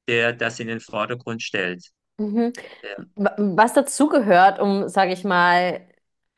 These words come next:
Speaker 2: ja, was auch ein bisschen über Wohl-, unser Wohlempfinden im Krankenhaus entscheidet und, äh, worüber sich, glaub ich, auch die allermeisten Menschen beschweren, ist das Essen im Krankenhaus. Ein großes Thema. Wie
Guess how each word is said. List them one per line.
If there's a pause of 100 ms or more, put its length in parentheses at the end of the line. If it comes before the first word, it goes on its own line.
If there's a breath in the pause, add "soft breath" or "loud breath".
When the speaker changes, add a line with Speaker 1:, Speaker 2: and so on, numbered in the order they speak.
(340)
Speaker 2:
ja,
was
auch
ein
bisschen
über
Wohl-,
unser
Wohlempfinden
im
Krankenhaus
entscheidet
und,
äh,
worüber
sich,
glaub
ich,
auch
die
allermeisten
Menschen
beschweren,
ist
das
Essen
im
Krankenhaus. (1040 soft breath)
Ein
großes
Thema. (1000 soft breath)
Wie